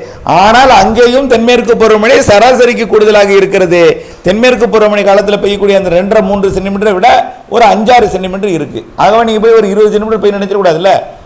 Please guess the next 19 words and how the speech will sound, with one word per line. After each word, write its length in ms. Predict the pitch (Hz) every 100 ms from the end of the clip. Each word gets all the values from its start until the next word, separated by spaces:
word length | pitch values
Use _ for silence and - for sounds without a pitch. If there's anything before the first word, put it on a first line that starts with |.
| -
அதற்காக 460 | - 131 175 185 175
இந்த 140 | 165
அறிவிப்பு. 400 | 147 139 117 - - - - - - - - - - - -
ஆகவே 360 | 156 190 180
அங்கும் 440 | 175 147 185 220 254
சராசரிக்கு 540 | 240 220 202 196 190
கூடுதல் 320 | 190 185 180
மழை 220 | 170 165 165
இருக்கு 600 | 151 110 147 131 - - - - _
தென்மேற்கு 400 | 139 156 151 156
பருவமழை 420 | 147 143 139 135
காலத்துல. 480 | 127 127 110 131 123 - - - _ _ _ _ -
தமிழ்நாட்டின் 480 | - 170 202 202 196
அனைத்து 340 | 190 185 190
மாவட்டங்களுக்கும் 720 | 196 190 196 202 202 208 202 233
சராசரிக்கு 580 | 180 196 220 226 208 190
கூடுதல் 300 | 196 190 185
மழை 200 | 180 175
இருக்கு. 540 | 165 151 160 143 -